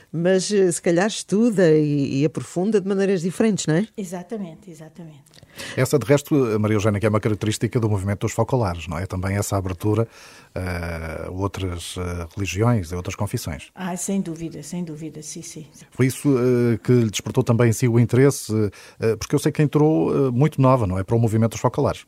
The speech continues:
Speaker 2: Sim, sim, eu conheci o movimento dos focolares quando tinha catorze anos. E, e conheci-o através de uma irmã que tinha participado no encontro de movimento, o encontro de verão,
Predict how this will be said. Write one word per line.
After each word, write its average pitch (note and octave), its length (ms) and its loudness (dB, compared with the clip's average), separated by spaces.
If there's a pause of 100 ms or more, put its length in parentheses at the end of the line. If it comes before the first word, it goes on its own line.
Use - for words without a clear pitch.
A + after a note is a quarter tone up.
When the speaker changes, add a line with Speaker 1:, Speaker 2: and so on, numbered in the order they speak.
(160)
Speaker 2:
Sim, B3 420 -2
sim, G3 300 -4
eu F3 160 -4
conheci G3 380 0
o - 20 4
movimento F3+ 360 0
dos - 80 -10
focolares F#3+ 440 -4
quando F#3+ 180 -4
tinha F3+ 220 -2
catorze F3+ 500 -4
anos. A#3+ 400 -2 (640)
E, F3+ 720 4
e A3 80 -2
conheci-o A#3 540 2
através G3 480 2
de F#3+ 80 -2
uma F#3+ 120 4
irmã F3 420 0
que - 120 -10
tinha G3 240 2
participado G3 800 -2
no E3+ 140 -2
encontro E3+ 420 -4
de D#3+ 80 -10
movimento, F3 640 -4
o F#3 40 0
encontro F#3 420 -2
de D#3+ 80 -12
verão, F3+ 380 0